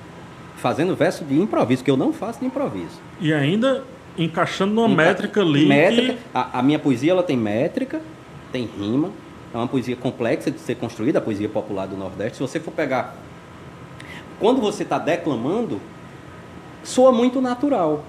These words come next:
Speaker 1: Soa muito na-, so-, soa muito natural. Sou o gibão do vaqueiro, sou cuscuz, sou rapadura, sou vida difícil e dura, sou Nordeste brasileiro, sou cantador violeiro, sou alegria ao chover,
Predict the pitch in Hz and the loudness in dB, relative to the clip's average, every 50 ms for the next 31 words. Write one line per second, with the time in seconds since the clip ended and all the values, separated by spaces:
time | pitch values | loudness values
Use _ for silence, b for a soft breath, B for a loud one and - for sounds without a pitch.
0 | - - - - - - - - - - - - - - - - - - - - | -16 -18 -18 -18 -18 -18 -18 -18 -18 -18 -18 -18 -18 -18 -18 -18 -16 -16 -2 4
1 | - 220 220 214 208 214 220 214 240 233 226 - - - - 220 220 - - - | 4 6 6 4 2 0 -2 -2 -4 -6 -8 -10 -14 -8 -4 -4 -4 -4 -6 -4
2 | - - 233 262 254 247 262 262 - 262 254 254 269 247 165 156 B B B - | 0 4 4 4 6 4 2 0 0 -2 0 2 2 2 2 2 B B B -12
3 | - - - 254 247 220 170 175 220 185 196 202 202 202 190 185 180 185 151 - | 0 6 6 8 8 6 4 0 0 2 2 2 4 4 4 4 2 2 0 -2
4 | - - 185 202 214 202 180 175 160 - - - 190 175 175 180 170 - - - | 4 8 10 12 12 12 10 8 4 2 0 0 -2 0 0 0 0 -2 -2 -2
5 | - 185 185 165 - - 170 147 156 165 - - - 131 113 95 98 135 165 180 | 0 2 2 2 2 0 0 2 2 0 -2 -2 -4 -6 -4 2 6 6 8 8
6 | 170 151 127 113 B B B B - - - - 208 185 147 113 135 175 160 165 | 8 8 6 4 B B B B -14 -4 0 2 4 4 4 4 2 2 2 2
7 | 156 160 143 - - 170 160 - - 156 110 98 107 147 185 180 156 139 - - | 2 2 0 0 -2 -2 -2 0 0 0 2 4 6 6 6 6 4 2 2 0
8 | 196 190 160 - - - - 110 123 123 117 - - 113 110 107 107 101 101 98 | 0 0 -2 -4 -4 -2 2 4 4 4 4 2 -4 -4 -2 -2 -2 -2 -2 -2
9 | 92 95 101 107 107 104 92 B B B B B - - 202 180 - 185 180 175 | -2 0 0 0 0 -2 -4 B B B B B 2 4 4 6 6 6 4 6
10 | 160 139 143 156 156 147 131 139 151 139 117 110 120 147 156 151 143 139 127 - | 4 4 6 6 6 6 8 8 6 6 6 6 8 8 8 8 8 6 2 0
11 | - - 160 147 143 143 139 135 117 107 127 139 139 131 131 131 - - - 135 | 0 2 2 4 4 4 4 2 2 2 2 2 4 4 2 0 -4 -4 -4 -4
12 | 107 92 95 117 131 143 135 - | -4 -2 2 4 4 4 4 2